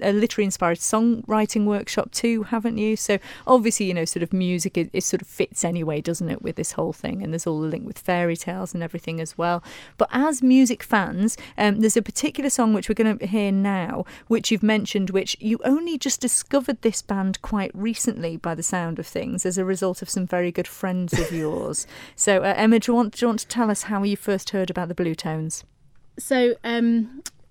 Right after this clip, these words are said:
Speaker 3: uh, our friends Pam and Rob, who are also part of the Litfest team, um, uh, Pam's one of the Litfest directors, and Rob is our quizmaster extraordinaire. He writes, he writes an incredibly difficult quiz for us. Um,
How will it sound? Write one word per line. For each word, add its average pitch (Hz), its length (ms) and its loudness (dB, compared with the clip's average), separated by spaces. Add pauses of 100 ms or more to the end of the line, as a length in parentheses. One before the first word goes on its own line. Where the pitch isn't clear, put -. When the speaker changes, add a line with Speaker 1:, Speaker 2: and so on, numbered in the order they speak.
Speaker 3:
uh, 220 280 -2
our 254 140 -2
friends 226 380 -2
Pam 220 260 -2
and 208 140 -2
Rob, 196 240 -4
who 208 160 -2
are 202 80 -4
also 202 480 -4
part - 340 -2
of 196 80 -8
the 202 60 -10
Litfest 190 400 -14
team, 202 340 -8 (300)
um, 190 340 -4 (680)
uh, 262 340 -8
Pam's 214 340 -2
one 202 120 -2
of 196 80 -4
the 190 40 -4
Litfest 190 380 -8
directors, 196 500 -8
and 202 200 -2
Rob 208 200 -2
is 190 240 -6
our 190 240 -4 (160)
quizmaster 196 840 -2 (120)
extraordinaire. 175 1040 -4 (180)
He 180 80 -6
writes, 175 440 -10
he 202 160 -6
writes 185 280 -6
an 190 160 -8
incredibly 185 460 -6
difficult - 360 -14
quiz 185 280 -12
for 214 200 -4
us. - 200 -8 (520)
Um, 233 360 6